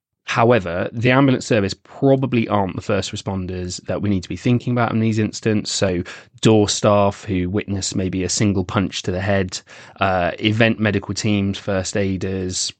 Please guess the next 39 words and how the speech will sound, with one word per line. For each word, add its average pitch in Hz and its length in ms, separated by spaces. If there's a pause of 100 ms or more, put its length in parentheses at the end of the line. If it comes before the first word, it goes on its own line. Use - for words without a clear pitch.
(160)
volunteers, 98 640
first 95 320
responders, 92 720 (460)
people 107 340
who, 98 680 (500)
who 101 160
go 101 160
out 101 160
with, 92 320
with, 92 320 (520)
you 117 60
know, 98 120
horse 117 320
riding 120 400
or 87 160
equestrian 113 580
events. 107 560 (420)
It, 113 220
I, 120 180
I, 113 100
th-, 123 160
I 117 40
just 117 140
think 123 160
it's 110 100
really 117 220
important 101 420
that, 101 140 (100)
you 113 100
know, 98 100
anyone 120 400
who's 110 300
potentially 101 520
gonna 101 200
be 101 120
in 101 80
a 98 60
position 98 600
to, 92 600